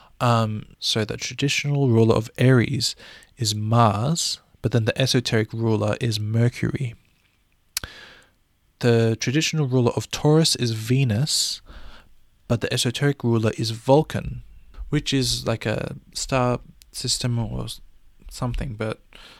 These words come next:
I mean, look, look to Venus for Taurus. Um, the traditional ruler of Gemini is Mercury,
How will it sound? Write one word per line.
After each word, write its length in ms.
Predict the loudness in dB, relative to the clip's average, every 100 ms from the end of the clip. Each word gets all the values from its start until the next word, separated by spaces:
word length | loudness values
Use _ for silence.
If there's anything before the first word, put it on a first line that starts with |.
| _
I 80 | -2
mean, 360 | -2 -4 -12 -8
look, 220 | 0 0 2
look 180 | -2 0
to 100 | -2
Venus 380 | -2 -2 -4 -4
for 180 | -4 -6
Taurus. 480 | -6 -6 -6 -8 -14 -20 -20 -20 -12 2
Um, 480 | 4 4 0 -4 -10 _ _ _ -18 -18 -18 _ -20 _ _ _ _ -2
the 240 | 0 2
traditional 560 | 0 2 2 4 0 2
ruler 260 | 2 2
of 100 | 0
Gemini 380 | 0 2 4 2 2
is 160 | -2
Mercury, 720 | 0 4 2 2 2 2 0